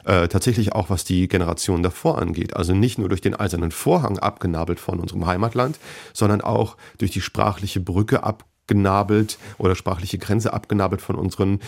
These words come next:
Speaker 2: Großeltern zum Beispiel. Ich habe Zeit meines Lebens nie ein Gespräch mit meinen El-, Großeltern auf Augenhöhe sp-, äh, führen können, weil ich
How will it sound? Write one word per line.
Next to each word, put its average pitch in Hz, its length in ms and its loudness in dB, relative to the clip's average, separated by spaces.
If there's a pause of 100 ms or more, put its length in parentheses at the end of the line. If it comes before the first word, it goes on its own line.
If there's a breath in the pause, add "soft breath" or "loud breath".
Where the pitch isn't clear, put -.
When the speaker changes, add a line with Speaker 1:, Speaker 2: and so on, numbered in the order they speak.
(180 loud breath)
Speaker 2:
Großeltern 110 640 0
zum - 120 -8
Beispiel. - 240 -8
Ich 98 100 -4
habe 98 240 4
Zeit 101 260 0
meines 101 220 0
Lebens 95 340 0
nie 104 360 4
ein 107 280 0
Gespräch 101 340 -4
mit 98 120 -2
meinen 98 200 0
El-, 101 220 -4
Großeltern 107 720 0 (260 loud breath)
auf - 240 -8
Augenhöhe 113 560 2
sp-, - 240 -8 (320)
äh, 104 260 4
führen 113 360 0
können, 117 260 0
weil 104 140 2
ich - 260 -8